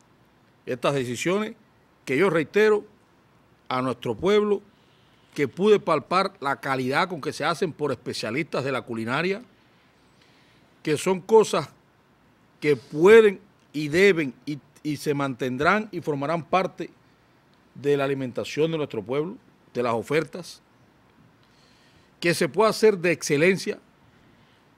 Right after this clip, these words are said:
que no se puede vender un ajiaco, hacer un ajiaco con mala calidad,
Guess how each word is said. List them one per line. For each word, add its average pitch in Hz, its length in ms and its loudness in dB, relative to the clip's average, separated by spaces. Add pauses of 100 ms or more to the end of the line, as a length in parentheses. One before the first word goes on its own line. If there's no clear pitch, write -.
que 147 80 -2
no 190 100 2
se 196 120 4
puede 202 160 0
vender 202 320 2
un 196 100 -2
ajiaco, 185 360 0
hacer 190 160 -4
un 202 80 -2
ajiaco 185 260 -2
con 165 140 -4
mala 180 200 4
calidad, 156 520 0